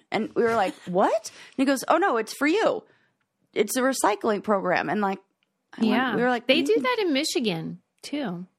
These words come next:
Speaker 1: Well, it's, it, we, more, we should be doing more of that. I mean, I
Speaker 2: Yeah,
Speaker 1: know
Speaker 2: it
Speaker 1: they
Speaker 2: does.
Speaker 1: have, like, the
Speaker 2: I do
Speaker 1: bottle thing where it's, like, five cents a bottle, but it's a lot that you get there, and you could do it at the store.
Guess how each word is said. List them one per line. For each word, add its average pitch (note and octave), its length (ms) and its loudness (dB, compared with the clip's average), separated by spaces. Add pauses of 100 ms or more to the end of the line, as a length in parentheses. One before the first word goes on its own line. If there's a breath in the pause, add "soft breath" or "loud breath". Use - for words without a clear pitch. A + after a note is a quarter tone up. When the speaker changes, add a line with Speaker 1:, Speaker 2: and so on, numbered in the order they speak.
(100)
Speaker 1:
Well, C#4 300 -4 (1200)
it's, - 280 -6 (140)
it, B3 120 -8 (220)
we, A#3+ 140 -8 (260)
more, C#4+ 200 -2
we D4+ 120 -6
should A#3 180 -14
be G#3+ 80 -10
doing C#4+ 200 -6
more - 140 -8
of - 80 -20
that. - 180 -20 (100)
I - 60 -2
mean, A#3+ 160 2
I B3 80 2
Speaker 2:
Yeah, C#4+ 80 4
Speaker 1:
know C#4+ 80 4
Speaker 2:
it - 40 2
Speaker 1:
they C#4+ 80 2
Speaker 2:
does. C4 160 2
Speaker 1:
have, A3+ 180 2
like, A3 160 -4
the F#3 120 -2
Speaker 2:
I - 80 4
do E3+ 80 4
Speaker 1:
bottle F3+ 300 2 (140)
thing F#3+ 200 2
where E3+ 140 4
it's, E3+ 100 -6
like, D#3 140 0
five F3 300 2
cents F3 280 -4
a F3 40 -6
bottle, F3 240 2
but E3 240 0 (180 loud breath)
it's - 180 -2
a F#4+ 80 6
lot G#3+ 540 0
that F3 140 -4
you G3 100 -2
get E3 280 2
there, G3+ 360 2
and A3 120 -2
you C4+ 80 -2
could C4 160 -2
do C4 140 0
it C4 180 -2
at C#4+ 240 4
the B3 80 -10
store. A#3+ 520 0